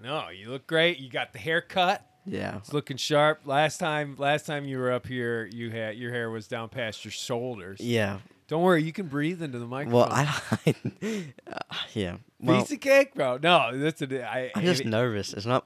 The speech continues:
Speaker 2: it's, like, my first time ever being on a podcast.
Speaker 1: Yeah, I know. I know. Well, you had mentioned, too, that you, you might be interested in sort of starting your own podcast, right?
Speaker 2: Well, yeah, I, s-, I think I'd be interested in starting my own podcast if, like, I could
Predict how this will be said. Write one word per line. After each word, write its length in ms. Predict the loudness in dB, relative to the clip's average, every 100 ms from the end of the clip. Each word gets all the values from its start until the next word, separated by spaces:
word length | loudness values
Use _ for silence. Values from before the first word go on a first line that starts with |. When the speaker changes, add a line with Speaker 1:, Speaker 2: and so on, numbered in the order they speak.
| -4
Speaker 2:
it's, 120 | -6
like, 160 | -4 -4
my 80 | -4
first 320 | 0 -2 2
time 180 | 0 0
ever 160 | -2 -2
being 160 | -2
on 80 | -2
a 20 | -4
podcast. 460 | -8 -8 -8 -6
Speaker 1:
Yeah, 340 | -2 2 2 0
I 80 | -2
know. 220 | -4 -4
I 80 | -4
know. 100 | 0
Well, 260 | 6 6
you 160 | 6 6
had 140 | 4
mentioned, 400 | 4 -2 -2 -8
too, 180 | -4 -2
that 120 | 0 0
you, 260 | 0 -2
you 300 | -4 -6 -4
might 220 | -2 -4
be 140 | -4 -8
interested 440 | -8 -14 -8 -8
in 120 | -8
sort 260 | -8 -4 -4
of 60 | -4
starting 300 | -4 -4 -6
your 120 | -6
own 120 | -4
podcast, 540 | -4 -4 -6 -10 -8
right? 260 | -8 -8 -10 -18 -18 -8
Speaker 2:
Well, 200 | -6 -6 _
yeah, 260 | 0 4 4
I, 80 | 4
s-, 260 | 2 0 -2 0
I 80 |
think 440 | -2 2 2 2 -2 -10 0
I'd 140 | 4
be 180 | 6 6
interested 380 | 6 4 2 2
in 120 | 2
starting 280 | 4 4 4
my 100 | 2
own 140 | -2
podcast 580 | 2 2 4 2 2 0
if, 160 | -4 0
like, 280 | 0 -2 -12 _ _ _ _ _ _ _ _ _
I 80 | -2
could 600 | 4 4 6 2 0